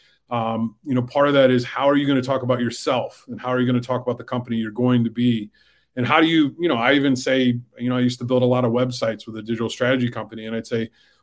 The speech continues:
"Well, build the website that makes you look like the company you wanna be, not the company you are." And that's part of really just creating the belief system for,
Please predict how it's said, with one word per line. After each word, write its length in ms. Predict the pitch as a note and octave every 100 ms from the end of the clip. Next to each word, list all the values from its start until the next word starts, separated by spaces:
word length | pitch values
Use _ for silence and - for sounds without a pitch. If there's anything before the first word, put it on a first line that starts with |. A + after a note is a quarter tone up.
| -
"Well, 100 | A#2+
build 180 | F#3
the 80 | F3+
website 460 | D3 D#3+ - C#3 C3
that 80 | C3
makes 240 | C3+ B2+
you 100 | C3+
look 180 | C3+ C3+
like 160 | C3 B2+
the 60 |
company 340 | C3 C3 B2 A#2
you 120 | A#2
wanna 260 | C3 C#3
be, 180 | B2 G#2+
not 220 | A2 B2
the 60 | A#2
company 320 | - A2 A2
you 140 | G#2 A2
are." 360 | C3+ G2+ - _ _ _ _ _ _
And 580 | B2 B2 B2 A#2+ A#2+ A#2+ - _
that's 360 | C#3 D3 C#3+ -
part 380 | - D3+ C#3+
of 200 | C#3 B2+
really 240 | C3 C#3 B2+
just 180 | B2 B2
creating 220 | C3 A#2+
the 40 |
belief 280 | A#2+ B2+ B2
system 360 | C3+ A2+ B2 A2+
for, 400 | A#2+ A2+ A2+